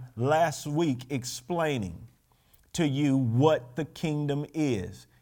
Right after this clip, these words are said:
It is a government. It is not a religion.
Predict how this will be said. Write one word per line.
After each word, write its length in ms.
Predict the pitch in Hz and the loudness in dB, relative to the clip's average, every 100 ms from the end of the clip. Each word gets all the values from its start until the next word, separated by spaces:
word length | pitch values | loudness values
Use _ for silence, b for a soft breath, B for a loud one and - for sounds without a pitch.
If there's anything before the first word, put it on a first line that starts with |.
| _ | _
It 160 | 151 139 | -2 0
is 180 | 131 120 | 0 0
a 120 | 127 | -2
government. 600 | 98 110 127 98 90 - _ _ _ _ _ _ _ _ _ | -2 -2 0 -2 -6 -10 _ _ _ _ _ _ _ _ _
It 140 | 160 151 | 0 2
is 160 | 135 | 4
not 280 | 143 180 156 | 2 2 2
a 60 | 160 | 0
religion. 720 | 165 175 165 117 113 127 | 0 0 0 0 -4 -6